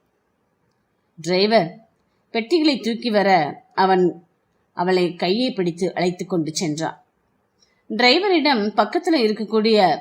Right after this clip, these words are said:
ஓரளவு பெரிய ஊர்ல ரூம் போட்டு, "அங்கே தங்கிக்கோங்க, நான் கூப்பிட்ட உடனே வரணும்" என்று சொல்லி அனுப்பி வைத்தான். அவளை பரிசோதித்த வைத்தியர் மறுநாளே சிகிச்சையை தொடங்கினார். மண்டையில் அடிபட்ட இடத்தில்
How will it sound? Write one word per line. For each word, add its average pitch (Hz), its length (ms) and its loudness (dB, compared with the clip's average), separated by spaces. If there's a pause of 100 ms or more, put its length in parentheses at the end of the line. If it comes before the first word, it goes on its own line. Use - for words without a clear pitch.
(120)
ஓரளவு 247 520 -2
பெரிய 233 420 0
ஊர்ல 202 500 0
ரூம் 202 240 -2
போட்டு, 202 600 -4 (360)
"அங்கே 269 340 -2
தங்கிக்கோங்க, 226 580 0 (180)
நான் 180 280 -2
கூப்பிட்ட 277 440 -4
உடனே 180 260 0
வரணும்" 170 540 -2
என்று 165 260 -2
சொல்லி 170 340 -4
அனுப்பி 160 320 -4
வைத்தான். 147 480 -8 (1500)
அவளை 254 300 2
பரிசோதித்த 269 600 -2
வைத்தியர் 202 640 0
மறுநாளே 196 720 0
சிகிச்சையை 202 520 -4
தொடங்கினார். 143 640 -8 (680)
மண்டையில் 196 540 0
அடிபட்ட 196 500 0
இடத்தில் 175 720 -2